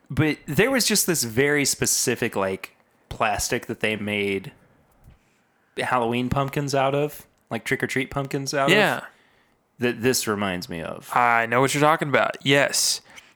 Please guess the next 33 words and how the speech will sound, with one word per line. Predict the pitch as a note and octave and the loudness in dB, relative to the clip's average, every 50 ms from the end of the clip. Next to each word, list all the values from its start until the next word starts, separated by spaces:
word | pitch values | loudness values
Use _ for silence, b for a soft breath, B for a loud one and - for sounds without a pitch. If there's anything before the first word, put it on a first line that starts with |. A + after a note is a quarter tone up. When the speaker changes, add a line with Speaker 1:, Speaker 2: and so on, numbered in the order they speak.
| B | B
Speaker 2:
And | - D3 D#3 | 0 2 4
it | D3+ | 4
has, | E3 F3 E3 F3 | 4 4 4 4
like, | E3 - | 2 4
the | - F#3+ | 2 0
faint | - - - D#3 C#3+ D3 - - | 0 2 2 4 4 2 2 2
smell | - - - D3 C#3 C#3 C#3 C#3 C#3 C#3 C3+ | 2 2 2 4 4 4 6 6 4 4 2
of, | C3 A#2 - | 2 4 2
like, | C3 A#2+ G#2 - | 2 2 2 0
chocolate | - - C#3 C3 B2+ B2+ - - C#3+ C3+ B2+ | 0 2 4 4 4 2 2 2 2 2 4
and | C3 B2+ B2 | 2 0 -2
just | B2 A#2+ - | -2 -4 -6
random | C3 B2 B2 B2 B2 B2+ B2+ C3 C3 B2 B2 | -6 -2 0 2 2 4 2 2 2 0 0
candy | - - C#3 B2+ B2 C3 C3 C#3 C#3 C#3 C3+ C3+ | -2 -2 0 0 0 0 0 2 2 4 4 2
Speaker 1:
It's, | B2 D3+ D#3 | 2 2 2
Speaker 2:
in | D3+ C#3+ D3+ | 2 4 4
it. | D3+ D3 - - | 2 2 0 0
Speaker 1:
it's | C#3 C#3+ C3+ - | -2 0 0 2
still | - - - - - D#3 D#3 D#3+ | 2 0 0 0 0 0 0 0
got | D3+ D3 C3+ C3 C3 - | 0 0 0 0 0 0
that. | - D3 - | -2 -2 0
Yeah, | E3+ G#3 A#3+ D#3 | 0 0 2 2
it's | A#2+ C3+ C#3 - - | 0 0 0 0 0
that | - D#3+ D3 C#3+ - - | 2 2 2 0 0 -2
sugary | - - - D3+ D3 C3 B2 C#3 C#3+ C#3+ C#3+ | -2 0 0 0 0 2 2 0 0 2 0
sweetness | - - - F3 G3 E3 D#3+ C3 A#2 - - | 0 -2 -2 -2 -4 -4 -4 -4 -2 -2 0
that | - A2+ | 0 0
I | A2 G#2 | 2 2
was | G#2+ G#2 - | 0 0 -2
picking | - A#2+ G#2+ - A#2+ | -4 -4 -4 -4 -2
up | A#2 A2+ A2 | -2 -2 -2
initially, | B2+ B2+ D3+ E3 D#3+ - - A#2+ F#2+ F#2 F#2 F2+ F2+ F#2 | -2 -2 -2 -2 -2 -2 -2 0 0 -2 -2 -2 -4 -6
but | - - A#2 - - A2+ G#2+ G#2 G2+ G2+ - | -8 -12 -12 -6 -4 -2 -2 -2 -2 -4 -6